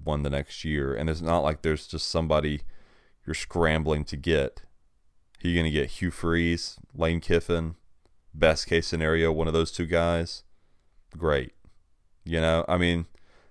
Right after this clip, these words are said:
they're good coaches, don't get me wrong, and great recruiters. But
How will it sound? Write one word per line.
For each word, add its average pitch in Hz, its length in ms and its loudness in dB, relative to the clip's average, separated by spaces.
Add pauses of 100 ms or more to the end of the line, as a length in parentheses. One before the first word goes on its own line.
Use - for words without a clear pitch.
(160)
they're 92 120 4
good 85 300 4
coaches, 85 540 4
don't 82 140 4
get 82 100 0
me 78 80 0
wrong, 78 500 2 (1120)
and 73 320 -2 (580)
great 82 260 4
recruiters. 80 800 -2 (3500)
But 85 380 4